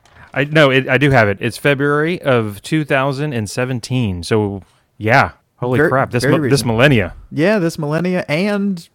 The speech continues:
Speaker 2: they already made a movie out of it on Netflix.
Speaker 1: Yeah, they, they fast-tracked the crap out of that.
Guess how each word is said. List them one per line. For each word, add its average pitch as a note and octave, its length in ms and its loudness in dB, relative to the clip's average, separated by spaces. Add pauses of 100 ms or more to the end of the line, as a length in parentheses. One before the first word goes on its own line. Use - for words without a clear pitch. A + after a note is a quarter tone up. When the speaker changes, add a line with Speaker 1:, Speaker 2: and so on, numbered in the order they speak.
Speaker 2:
they D3 300 -6
already F#3+ 180 -2
made F#3+ 160 -2
a F3+ 60 0
movie E3 340 0
out G2+ 140 -6
of G2+ 100 -6
it - 120 -10 (340)
on B2 200 -6
Netflix. B2+ 500 -10 (220)
Speaker 1:
Yeah, C3 140 -8
they, C#3 120 -2
they B2+ 260 -4
fast-tracked C3+ 720 -6
the G2+ 80 -10
crap D#3+ 320 -6
out G2+ 100 -4
of F#2 120 -6
that. F#2 280 -8